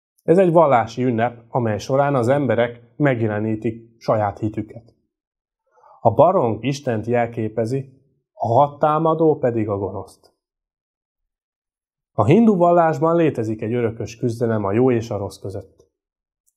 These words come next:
Ám egyikük sem nyer, mindig döntetlen a küzdelem. Minden azon a feltételezésen alapul, hogy a történelem egy körforgás, és hogy állandóan ismétli önmagát vég nélkül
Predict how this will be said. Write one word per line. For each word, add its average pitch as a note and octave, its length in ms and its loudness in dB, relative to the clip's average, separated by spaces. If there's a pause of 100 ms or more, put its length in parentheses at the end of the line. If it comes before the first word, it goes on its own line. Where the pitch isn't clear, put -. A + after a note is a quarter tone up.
Ám E3 420 -2
egyikük G#2+ 460 -6
sem G#2+ 200 -4
nyer, A#2+ 420 -2 (340)
mindig C3 360 4
döntetlen G#2+ 480 0
a G2+ 80 -8
küzdelem. F#2+ 500 -8 (1040)
Minden D#3+ 420 2
azon B2+ 260 0
a A2 80 0
feltételezésen A2 1000 -4
alapul, A2+ 440 0
hogy A2 140 -2
a F#2+ 100 -4
történelem C3+ 640 -2
egy B2+ 160 -2
körforgás, G#2+ 960 -2 (280)
és C3 160 0
hogy A#2 140 0
állandóan D#3 640 2
ismétli A#2+ 460 -4
önmagát A2 540 -2
vég B2+ 300 0
nélkül A2+ 560 -4